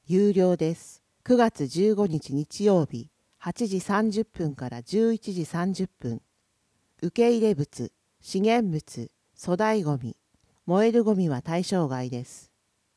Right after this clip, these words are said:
祝日、振り替え休日のゴミ収集について、九月十六日月曜日祝日、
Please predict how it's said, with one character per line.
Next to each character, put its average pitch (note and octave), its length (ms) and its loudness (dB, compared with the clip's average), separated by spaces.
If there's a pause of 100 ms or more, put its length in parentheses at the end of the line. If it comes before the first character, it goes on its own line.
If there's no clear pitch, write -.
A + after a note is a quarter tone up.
(600)
祝 - 260 0
日、 G3 440 0
振 A3 160 0
り B3 120 -2
替 B3 220 -2
え A#3 40 -4
休 B3 240 2
日 E3 260 -6
の C3+ 140 0
ゴ D#3+ 140 2
ミ A#3 140 2
収 A#3 260 0
集 D#3 240 -4
に C3 160 -4
つ - 180 -6
い D#3+ 80 -2
て、 - 240 -10 (560)
九 B3+ 140 6
月 G#3+ 280 2
十 D3+ 260 2
六 G3 240 0
日 D#3+ 260 -8
月 F3+ 320 -2
曜 A#3 200 4
日 C#3 140 -2
祝 - 240 -6
日、 D3+ 400 -8